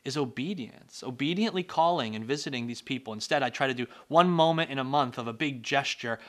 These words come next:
rather than small moments of obedience. We do this as spouses. We try to make a grand gesture of a ton of flowers and a big moment, an expensive dinner,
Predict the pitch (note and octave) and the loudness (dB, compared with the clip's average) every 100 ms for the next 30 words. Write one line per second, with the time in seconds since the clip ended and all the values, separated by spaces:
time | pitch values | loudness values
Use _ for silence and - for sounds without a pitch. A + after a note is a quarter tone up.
0 | - C#3 D3 D3 C3+ A#2 - D3 D3 D#3+ | -4 6 6 6 -2 -4 -2 2 2 2
1 | B2 B2 B2 - A2 G#2+ A2 A2+ G#2+ G2+ | 0 -2 -4 -8 -6 -6 -6 -10 -10 -14
2 | - - - - _ _ _ _ _ _ | -18 -18 -20 -20 _ _ _ _ _ _
3 | _ - _ - F3+ G3 G3+ G3 - - | _ -20 _ 2 4 6 6 6 2 2
4 | D#3 D#3 - _ _ _ - - E3+ E3 | 2 2 -8 _ _ _ -6 4 4 4
5 | A#2+ D2+ - - - D3 F3+ E3 E3 D3+ | -4 -6 -10 -12 -8 -2 6 6 6 -2
6 | D3 E3+ D#3+ E3 D3+ - B2+ A2+ - - | 0 0 2 2 0 0 -2 -2 -8 2
7 | G3+ F#3 - F3+ E3 D#3 C#3 B2 A2+ B2+ | 2 2 0 2 4 4 2 -4 -6 -8
8 | A#2 - G#3+ F3 E3 F#3 F3+ D#3+ C#3+ B2+ | -6 6 6 6 4 6 6 4 0 -4
9 | - - - F#3+ F3+ F#3 C#3+ C#3 F3 D#3+ | -6 -4 0 -2 2 2 2 4 6 6
10 | B2 | 4